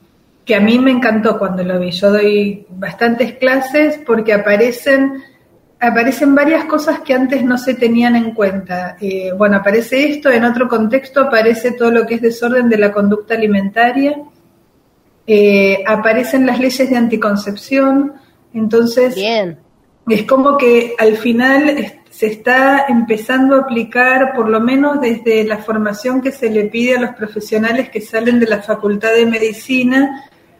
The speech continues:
Speaker 1: eh, una mirada un poco más amplia de ciertas cuestiones de salud que antes éramos como mucho más, no sé, mirando por el ojo de la cerradura, cada uno desde su especialidad.
Speaker 2: Ujú,
Speaker 1: Yo creo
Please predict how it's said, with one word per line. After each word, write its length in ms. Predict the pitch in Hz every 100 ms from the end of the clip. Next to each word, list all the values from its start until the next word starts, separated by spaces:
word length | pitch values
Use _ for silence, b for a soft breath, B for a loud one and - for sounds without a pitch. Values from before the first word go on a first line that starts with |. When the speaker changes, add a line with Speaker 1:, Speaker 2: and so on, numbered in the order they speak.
| _ -
Speaker 1:
eh, 200 | 208 214
una 300 | 220 240 247
mirada 460 | 226 233 247 247
un 100 | 247
poco 240 | 233 233 240
más 320 | 233 233 -
amplia 680 | 247 247 240 254 254 247 240
de 600 | 214 202 190 190 190 190 B B B
ciertas 480 | - 240 233 226 240
cuestiones 500 | 220 208 247 247 240
de 80 | 226
salud 500 | - 233 247 269 269
que 100 | 240
antes 340 | 233 233 226
éramos 400 | 233 240 247 233 -
como 260 | 214 214
mucho 460 | 214 226 240 - 240
más, 1120 | 233 226 240 240 233 226 214 208 202 - - _ _ _ _ _ _
no 100 | 220
sé, 200 | 214 233
mirando 440 | 220 214 233 254 254
por 140 | 226
el 100 | 220
ojo 260 | 233 - 240
de 140 | 233
la 80 | 220
cerradura, 720 | - 214 208 208 254 269 269
cada 280 | 220 214 214
uno 220 | 226 233
desde 260 | 226 208
su 140 | 202 208
especialidad. 800 | 196 208 - 202 196 190 175 - _ _ -
Speaker 2:
Ujú, 520 | 233 - 240 233 254
Speaker 1:
Yo 0 | _ -
creo 120 | 220